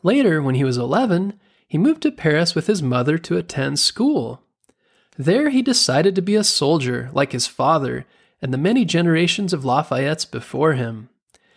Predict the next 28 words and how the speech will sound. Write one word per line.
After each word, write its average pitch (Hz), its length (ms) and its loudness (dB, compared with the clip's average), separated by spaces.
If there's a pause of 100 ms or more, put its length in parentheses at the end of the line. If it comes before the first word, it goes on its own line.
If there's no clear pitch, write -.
(180)
He 269 180 0
attended 202 420 2
a 254 60 0
school 143 500 0
to 170 160 -6
learn 127 220 -2
to 139 60 -4
be 151 120 0
a 151 60 0
musketeer, 156 920 -2 (420)
one 185 140 2
of 247 120 2
the 262 80 2
king's 202 460 0
famous 165 440 0
bodyguards. 123 1080 -2 (600)
He - 180 -4
graduated 135 800 0
and 127 200 -6
did 180 200 2
this 123 220 -2
for 131 160 -4
a 127 80 -2
time 135 440 -4
while 117 160 -8
still 147 320 -2
in 131 100 -4
school. 123 600 -6